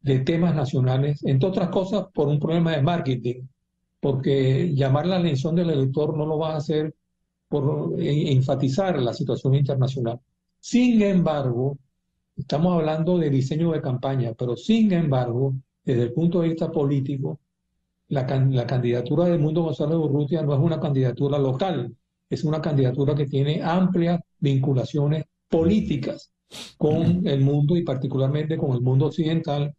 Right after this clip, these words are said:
Speaker 2: Ujú.
Speaker 1: el mundo de la democracia. Porque aquí está jug-, hasta aquí no se está jugando ta-, el, el destino de la democracia en Venezuela una vez más. Aquí se está jugando el destino de la democracia en América Latina y en el mundo,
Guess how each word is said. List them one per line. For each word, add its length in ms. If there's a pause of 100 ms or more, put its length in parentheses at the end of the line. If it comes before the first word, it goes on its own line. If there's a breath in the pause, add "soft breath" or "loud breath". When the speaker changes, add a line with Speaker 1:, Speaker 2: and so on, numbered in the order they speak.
Speaker 2:
Ujú. 160
Speaker 1:
el 80
mundo 360
de 60
la 100
democracia. 580 (840)
Porque 200
aquí 140
está 180
jug-, 260
hasta 280
aquí 160
no 100
se 120
está 120
jugando 320
ta-, 200 (100)
el, 180
el 140
destino 480
de 80
la 80
democracia 500
en 100
Venezuela 640 (460)
una 220
vez 180
más. 380 (300)
Aquí 180
se 60
está 180
jugando 360
el 80
destino 380
de 80
la 100
democracia 560
en 60
América 400
Latina 360
y 20
en 80
el 140
mundo, 360